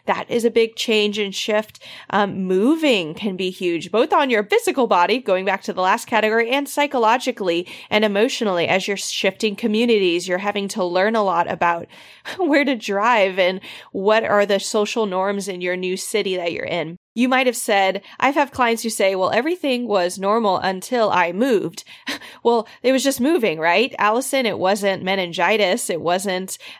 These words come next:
um, an antibiotic. It's like, well, yes, but moving can be stressful. And we definitely want to deal with the outflow and the outcome of that. There's lots of different ways we can help unwind what happens from all those psychological things. Sometimes it is counseling.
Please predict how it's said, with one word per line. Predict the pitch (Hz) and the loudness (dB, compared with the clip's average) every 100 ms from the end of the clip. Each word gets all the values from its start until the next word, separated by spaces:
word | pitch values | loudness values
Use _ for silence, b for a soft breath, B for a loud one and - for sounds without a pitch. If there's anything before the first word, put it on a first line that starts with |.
| - | -2
um, | 190 | 0
an | 180 | 0
antibiotic. | 165 208 202 190 190 247 185 196 - B B | 0 0 0 2 4 4 2 -2 -12 B B
It's | - 208 214 | -2 0 -2
like, | 185 - | -4 -8
well, | 196 | -8
yes, | 220 285 277 | -2 -2 -2
but | - 208 208 | -2 -2 0
moving | 220 233 226 | 2 2 0
can | 220 202 | -2 -4
be | 190 202 | -2 -2
stressful. | - 170 - 180 | -4 -4 -2 0
And | 147 180 175 - | 0 -2 -6 -4
we | 220 | 0
definitely | 233 247 226 | 0 2 2
want | 208 | 2
to | 190 | 2
deal | 175 185 | 2 2
with | 175 180 | 2 0
the | 180 - | -4 0
outflow | 190 - - 190 160 | 0 0 -4 0 2
and | 170 | 0
the | 180 | 0
outcome | 127 - - 180 | 0 -2 -6 -6
of | 151 | -6
that. | - 87 - - B B | -2 -2 -2 -12 B B
There's | - 196 | -4 -2
lots | 175 165 202 | -2 -2 -2
of | 185 | -4
different | 190 185 | -2 0
ways | 180 185 | 2 2
we | 220 | 0
can | 220 196 | 0 -2
help | - 202 180 _ | 2 2 2 _
unwind | 190 208 190 185 196 233 226 180 180 | 0 2 2 0 4 4 4 2 0
what | 180 | -4
happens | 175 202 208 190 175 | 0 -2 0 -2 -2
from | - 160 | -2 0
all | 175 | 2
those | 175 - | 2 0
psychological | 175 185 202 226 233 185 | -2 2 2 2 -2 -4
things. | 151 156 - | -6 -6 -4
Sometimes | 196 196 208 208 | -4 0 0 2
it | 208 | 0
is | 349 | 0
counseling. | - 180 156 156 135 | 0 -2 0 -4 -6